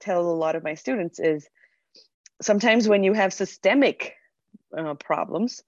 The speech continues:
Over time, laws might change and people might retire, and some of those systems will eventually outgrow some of their older biases. They might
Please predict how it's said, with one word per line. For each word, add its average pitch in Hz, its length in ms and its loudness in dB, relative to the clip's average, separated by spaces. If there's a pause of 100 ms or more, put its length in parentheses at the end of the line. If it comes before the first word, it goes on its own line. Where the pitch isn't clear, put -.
(140)
Over 190 280 2
time, 220 680 0
laws 170 560 0
might 170 260 -4
change 165 460 -2
and 151 160 -4
people 185 360 0
might 160 260 -4
retire, 220 640 2 (420)
and 170 220 0
some 180 200 2
of 185 220 4
those 170 360 2
systems 165 680 -4
will 160 340 4
eventually 196 920 -2 (300)
outgrow 185 480 4
some 196 260 2
of 185 160 2
their 170 220 2
older 226 460 6
biases. 151 560 -4
They 320 120 4
might 311 340 2